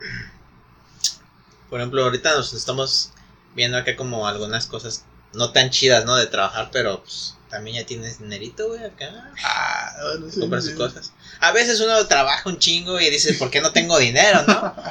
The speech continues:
Speaker 2: <laughs>
Speaker 1: Pero, pues, ya te puedes dar tus gustos, güey.
Speaker 2: Sí, sí.
Speaker 1: Sí.
Speaker 2: Y, mm, creo que eso es otra, ¿no? Por ejemplo, el,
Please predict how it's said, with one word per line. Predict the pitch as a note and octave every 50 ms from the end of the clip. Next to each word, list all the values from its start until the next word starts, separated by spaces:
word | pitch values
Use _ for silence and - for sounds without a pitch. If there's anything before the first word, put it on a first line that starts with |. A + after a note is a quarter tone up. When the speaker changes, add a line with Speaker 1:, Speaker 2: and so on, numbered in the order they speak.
| - -
Speaker 2:
<laughs> | - - - - -
Speaker 1:
Pero, | C3 B2 A#2+ A#2+ -
pues, | A#2+ A2+
ya | A#2+ - A#2
te | B2+
puedes | - - C#3 C3+ C3
dar | B2+ B2+
tus | C3+ C3 A2+ A2+
gustos, | A#2+ C#3+ D3 - - - - -
güey. | - - D#3 D3+ D3 C#3
Speaker 2:
Sí, |
sí. | - D3 C#3+ C#3+ C3+ - - - - - - - - - - - -
Speaker 1:
Sí. | - D#3 D3+ D3 C#3 - - - _ _
Speaker 2:
Y, | G#3
mm, | G3 F#3+ F#3+ - - - - E3 D3+ F3+ - -
creo | - E3 E3+ E3+
que | F#3
eso | F#3 F#3 F3+ F#3 F3+
es | E3 -
otra, | F3+ F3 F3 D#3 C#3+ C#3+
¿no? | D3+ D#3 D#3 D3+ D3 -
Por | D3 C#3
ejemplo, | D3+ C#3+ C#3 D3+ D#3 D#3 D3
el, | C#3 C3 C3 B2+ C3 C3 C3 C3 C3+ C#3